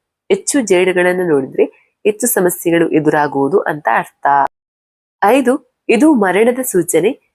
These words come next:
ಕನಸಲ್ಲಿ ಡ್ರಮ್ ಬಾರಿಸುವುದು. ಇನ್ನು ಪ್ರಯಾಣ ಮಾಡುವ ಕನಸು, ತಲೆ ಬೋಳಿಸಿಕೊಳ್ಳುವ ಕನಸುಗಳನ್ನ ನೋಡುವುದು ಶುಭವಲ್ಲ. ಇದು ನಿಮ್ಮ ಕುಟುಂಬದಲ್ಲಿ ಯಾರಾದ್ರೂ ಸಾವಿಗೀಡಾಗಬಹುದು ಎಂಬುದನ್ನ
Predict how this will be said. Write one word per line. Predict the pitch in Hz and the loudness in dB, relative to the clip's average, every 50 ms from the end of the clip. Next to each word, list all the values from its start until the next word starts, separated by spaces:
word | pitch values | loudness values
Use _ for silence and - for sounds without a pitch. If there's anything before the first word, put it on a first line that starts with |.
| _ _ _ | _ _ _
ಕನಸಲ್ಲಿ | 214 220 233 - 277 269 269 254 | -2 -2 0 0 0 -2 -2 -2
ಡ್ರಮ್ | 190 175 180 190 220 226 | -2 -2 -2 -2 -2 -2
ಬಾರಿಸುವುದು. | 214 190 170 156 156 151 - - 143 139 139 139 143 208 285 - _ _ _ _ _ _ _ | -2 -2 -2 -2 -4 -6 -4 -4 -2 -2 0 0 2 0 0 0 _ _ _ _ _ _ _
ಇನ್ನು | 233 247 285 | -2 -2 -2
ಪ್ರಯಾಣ | 269 - 202 185 185 196 214 226 220 | -2 -2 -2 -2 0 0 -2 -2 -2
ಮಾಡುವ | 202 196 180 175 165 165 156 | -2 -2 -2 -2 -2 -4 -4
ಕನಸು, | - 147 147 143 143 - - 233 269 - _ _ _ _ _ _ - | -4 -6 -8 -8 -8 -4 -4 -4 -4 -4 _ _ _ _ _ _ -2
ತಲೆ | 208 208 220 240 254 | 0 2 2 2 2
ಬೋಳಿಸಿಕೊಳ್ಳುವ | 214 190 196 196 196 196 - 208 190 - 180 180 180 180 | 2 2 2 2 2 0 -2 -6 -4 -2 -2 0 0 -2
ಕನಸುಗಳನ್ನ | 175 - 151 147 147 - - 147 143 139 139 139 143 143 | -2 -4 -6 -4 -4 -4 -2 -2 -2 -2 -2 -4 -4 -6
ನೋಡುವುದು | 139 135 135 131 131 135 135 170 214 262 | -4 -4 -4 -4 -4 -4 -2 -2 -2 -2
ಶುಭವಲ್ಲ. | - - - 175 160 151 147 147 139 135 151 202 277 - _ _ _ _ _ _ _ - | -2 -8 -6 -4 -4 -2 -2 -2 -2 0 0 -2 -2 -6 _ _ _ _ _ _ _ -8
ಇದು | 220 240 | -4 -2
ನಿಮ್ಮ | 269 269 269 269 262 | -2 -2 -2 -4 -2
ಕುಟುಂಬದಲ್ಲಿ | - 196 170 156 175 190 190 175 170 165 160 160 151 | -2 -4 -4 -2 -4 -4 -4 -2 -2 -2 -2 -2 0
ಯಾರಾದ್ರೂ | 147 139 135 135 135 143 160 214 - - _ _ _ _ _ - | 0 -2 -2 -4 -6 -8 -8 -8 -8 -8 _ _ _ _ _ -14
ಸಾವಿಗೀಡಾಗಬಹುದು | - - 196 190 202 214 220 196 214 208 208 214 202 202 196 196 190 190 190 185 185 190 180 | -4 0 0 2 2 0 -2 0 0 0 0 0 -2 -2 -4 -4 -2 -2 -2 -2 -2 -2 -2
ಎಂಬುದನ್ನ | 165 147 143 135 139 139 139 135 131 143 | -2 -2 -2 -4 -4 -4 -2 -4 -4 -4